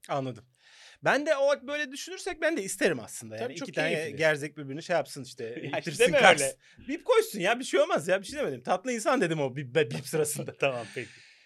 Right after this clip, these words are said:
Speaker 1: E, fakat asıl benim derdim şu. Şimdi bu insanlar sonuçta tweet mivit atıyorlar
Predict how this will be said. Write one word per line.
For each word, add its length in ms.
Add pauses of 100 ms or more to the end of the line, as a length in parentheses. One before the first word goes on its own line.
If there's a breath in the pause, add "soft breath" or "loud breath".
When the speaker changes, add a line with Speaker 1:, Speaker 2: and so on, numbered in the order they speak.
(160 loud breath)
Speaker 1:
E, 240
fakat 440
asıl 300
benim 240
derdim 320
şu. 220
Şimdi 180
bu 100
insanlar 640
sonuçta 420
tweet 280
mivit 200
atıyorlar 460